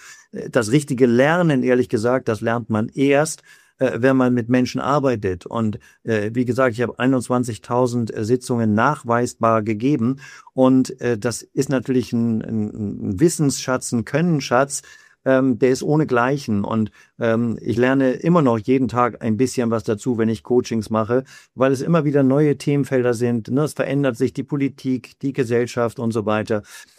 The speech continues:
Und, äh, das macht es eben dann so spannend. Und dann habe ich Seminare gemacht und sehr, sehr viele Seminare, äh, für dich. Und da bin ich dir auch sehr, sehr dankbar, dass du mir so viel Vertrauen entgegengebracht hast. Und das zeichnet,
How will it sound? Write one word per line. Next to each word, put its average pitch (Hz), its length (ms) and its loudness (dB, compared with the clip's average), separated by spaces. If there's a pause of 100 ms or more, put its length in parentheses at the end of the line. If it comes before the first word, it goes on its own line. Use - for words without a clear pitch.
(140)
Und, 135 320 2
äh, 127 120 0
das 135 160 0
macht 143 240 0
es 127 100 -4
eben 131 220 0
dann 123 180 0
so 120 140 2
spannend. 147 420 -2
Und 113 240 -2 (300)
dann 131 200 2
habe 131 140 2
ich 120 80 0
Seminare 135 580 4
gemacht 151 380 0
und 113 140 2
sehr, 143 180 2
sehr 143 140 0
viele 139 340 2 (240)
Seminare, 127 720 2 (220)
äh, 123 240 0 (140)
für 131 240 4
dich. 147 240 0
Und 123 80 0
da 123 80 0
bin 127 160 0
ich 110 80 -6
dir 123 180 0
auch 113 80 -2
sehr, 135 240 2
sehr 131 200 0
dankbar, 135 420 0
dass 120 160 -4
du 127 80 -4
mir 123 120 0
so 120 120 0
viel 120 120 -4
Vertrauen 117 540 0
entgegengebracht 101 800 -2
hast. 120 220 0 (260)
Und 123 180 0
das 117 140 -2
zeichnet, 131 540 -4